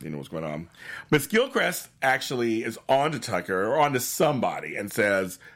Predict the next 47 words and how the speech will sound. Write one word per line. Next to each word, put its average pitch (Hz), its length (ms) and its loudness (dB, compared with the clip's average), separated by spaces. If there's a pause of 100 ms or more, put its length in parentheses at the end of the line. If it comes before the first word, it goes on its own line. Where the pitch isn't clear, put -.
(220)
"It's 131 200 0
a 113 60 4
new 104 180 0
test. - 580 -6 (560)
It's 95 200 -6
test 131 320 2
day. 117 240 4
It's 104 120 -4
a 95 60 -8
new 113 260 2
test. 117 340 2
I - 20 -2
feel 104 120 -4
like 95 80 -4
someone 110 240 -2
stole 107 360 2
the 117 160 4
answer 101 240 0
key." 95 320 -4 (160)
And - 100 -6
she - 120 -2
thought 147 340 2
that 87 180 -2
Ben 131 180 2
did - 140 -10
it. - 60 -20 (1120)
She 117 120 -8
totally 147 300 4
thought 120 280 2
that 101 200 -2
Ben 110 440 2 (100)
did 104 160 2
it. - 240 -10 (560)
And 127 140 2
Ben's 147 140 4
like, 165 120 2
"No, 220 140 4
I 147 100 4
really 135 300 4
wanted 127 340 4
to 104 200 -6
pass 113 180 2
the 113 60 -6
test 120 140 -4
on 117 60 -2
my 110 140 2
own. 120 500 2